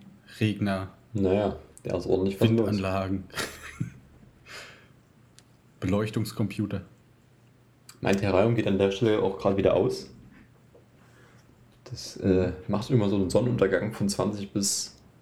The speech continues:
Speaker 2: Einundzwanzig
Speaker 1: Mhm.
Speaker 2: Uhr ist ja jetzt gerade, damit man schön in Ruhe
Speaker 1: <laughs>
Speaker 2: Fernsehen gucken kann. Deswegen verabschieden sich jetzt gerade die Geckos da drin.
Speaker 1: Ja.
Speaker 2: Ist schon ganz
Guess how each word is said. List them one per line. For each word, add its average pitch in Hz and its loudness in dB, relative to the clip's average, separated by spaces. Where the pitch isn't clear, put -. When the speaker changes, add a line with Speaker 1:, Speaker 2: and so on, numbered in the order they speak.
Speaker 2:
Einundzwanzig 95 0
Speaker 1:
Mhm. 85 0
Speaker 2:
Uhr 123 0
ist 98 -4
ja 104 0
jetzt 101 -2
gerade, 104 0
damit 104 -2
man 95 0
schön 117 2
in 98 4
Ruhe 98 4
Speaker 1:
<laughs> 120 0
Speaker 2:
Fernsehen 123 0
gucken - -4
kann. 76 -2
Deswegen 104 -2
verabschieden 101 -6
sich 92 -6
jetzt - -8
gerade - -2
die 90 -6
Geckos 101 -4
da 196 -8
drin. 101 -8
Speaker 1:
Ja. 85 -4
Speaker 2:
Ist - -10
schon 127 4
ganz 131 0